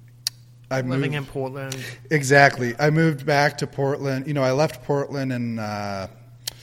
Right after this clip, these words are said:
Speaker 1: oh, early two thousand ten. I moved back in late two thousand eleven. Uh, and part of my reason for moving away was that I could not get a job here.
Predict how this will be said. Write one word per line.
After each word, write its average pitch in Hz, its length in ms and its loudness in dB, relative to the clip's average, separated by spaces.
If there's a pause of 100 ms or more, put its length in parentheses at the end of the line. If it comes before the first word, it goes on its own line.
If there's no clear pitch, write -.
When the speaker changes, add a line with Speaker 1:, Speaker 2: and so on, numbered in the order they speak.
(920)
Speaker 1:
oh, 165 220 6
early 160 300 2
two 143 140 -6
thousand 123 360 0
ten. 139 460 -2 (340)
I 131 80 -4
moved 131 300 -4
back 117 540 -2
in 117 320 -6
late 107 220 -8
two - 100 -14
thousand 107 340 -8
eleven. 98 560 -8 (100)
Uh, 98 360 -6 (100)
and 120 180 -6
part 147 140 -2
of 151 60 -2
my 139 80 -2
reason 123 340 -2
for 113 120 -12
moving 104 280 -8
away 101 220 -6
was 95 220 -10
that 98 220 -8
I 101 180 -6 (120)
could - 140 -12
not 87 200 -8
get 90 120 -12
a 82 40 -12
job 90 300 -6
here. - 260 -10